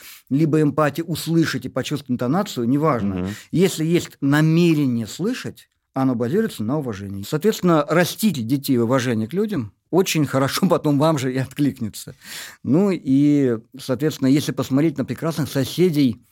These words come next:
Speaker 1: моего славного поселка, в котором я живу. Встречаются на улицах: «Здравствуйте», «До свидания», милые разговоры. Но, знаете, мне не очень нравится, как вы поступили с моим забором, нарисовали на нем слово.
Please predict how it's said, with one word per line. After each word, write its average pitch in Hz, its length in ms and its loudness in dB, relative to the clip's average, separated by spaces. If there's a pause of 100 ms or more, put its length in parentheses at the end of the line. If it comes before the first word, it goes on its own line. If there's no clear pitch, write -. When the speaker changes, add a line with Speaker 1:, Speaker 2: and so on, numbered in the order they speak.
(220)
Speaker 1:
моего 131 480 2 (120)
славного 143 440 2
поселка, 107 440 -8
в - 40 -20
котором 101 280 -10
я 98 80 -8
живу. 95 360 -12
Встречаются 165 540 0
на 110 140 0
улицах: 98 320 -10
«Здравствуйте», 110 600 -6
«До 107 80 -8
свидания», 104 720 -6 (320)
милые 160 360 4
разговоры. 127 680 0 (260)
Но, 143 140 2
знаете, 175 160 2
мне 165 120 4
не 175 80 6
очень 156 220 2
нравится, 143 400 0
как 117 100 -8
вы 131 60 -2
поступили 123 800 0
с - 80 -6
моим 135 240 4
забором, 113 560 -2
нарисовали 117 440 0
на 113 100 2
нем 117 420 -2
слово. 110 560 -2